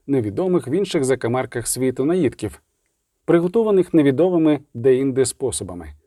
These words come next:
До того ж із приправами, яких деінде не знали і не вживали. То був Оксенфурт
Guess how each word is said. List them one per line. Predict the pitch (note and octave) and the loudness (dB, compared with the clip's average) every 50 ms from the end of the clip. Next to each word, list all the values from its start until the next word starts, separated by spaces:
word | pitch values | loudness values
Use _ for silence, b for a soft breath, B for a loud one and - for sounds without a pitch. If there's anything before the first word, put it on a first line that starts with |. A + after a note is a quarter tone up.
| _ _ _ _ _ _ _ _ _ _ | _ _ _ _ _ _ _ _ _ _
До | G2 G2 | -14 -10
того | F#2 - B2+ C3 C3+ C3+ | -4 -2 0 2 2 2
ж | A#2 - - - | 0 -2 -6 -8
із | B2+ A#2 - | -6 -6 -6
приправами, | - G2+ F#2+ F#2+ - - F3+ F#3 F#3 C#3 G#2 F#2 D#2+ D2 - _ _ _ _ _ _ _ _ _ | -6 -8 -10 -10 -8 -8 -6 -4 -4 -4 -4 -6 -8 -12 -16 _ _ _ _ _ _ _ _ _
яких | C3+ D3 F3+ F#3 F3+ - A3+ A#3 G3 E3+ | -2 0 0 -2 -4 -6 -8 -6 -4 0
деінде | D#3 D#3+ E3 F#3+ G#3 F#3+ E3 D#3+ D#3 | 2 2 2 2 0 0 2 2 4
не | D3+ C#3 B2+ | 4 2 2
знали | A2+ G#2+ A#2 A#2 C#3 F3 E3 C3 A2 G#2+ | 0 -2 -2 -2 -2 -2 -2 -2 -2 -2
і | G#2+ | -4
не | G#2+ G#2+ | -4 -6
вживали. | G#2+ G#2 A#2 C3+ D#3 F#3 F#3 C#3+ G2+ D#2 D2 _ _ _ _ _ _ _ _ _ _ _ _ _ _ | -6 -4 -2 -2 -2 -2 -4 -6 -6 -10 -14 _ _ _ _ _ _ _ _ _ _ _ _ _ _
То | - B2+ B2 | -4 -2 2
був | B2+ C3+ C3 A#2+ - _ _ | 4 4 2 2 -2 _ _
Оксенфурт | D3+ D#3 C#3+ - - - D3 C#3+ B2+ - - C#3+ C#3 B2+ - | -4 -4 -2 -2 -4 -2 -2 -2 -2 0 2 2 2 2 -2